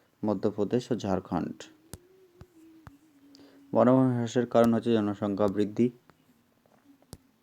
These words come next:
নিচের কোন ক্ষেত্রকে ভারতের ইকোলজিক্যাল হটস্পট বলা হয়? সেটা হচ্ছে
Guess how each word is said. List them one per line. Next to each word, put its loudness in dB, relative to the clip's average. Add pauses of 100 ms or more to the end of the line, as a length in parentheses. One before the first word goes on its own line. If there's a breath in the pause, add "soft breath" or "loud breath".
(680 soft breath)
নিচের 2
কোন 4
ক্ষেত্রকে 2
ভারতের 2 (180)
ইকোলজিক্যাল 0
হটস্পট -4
বলা 2
হয়? -2
সেটা -4
হচ্ছে -8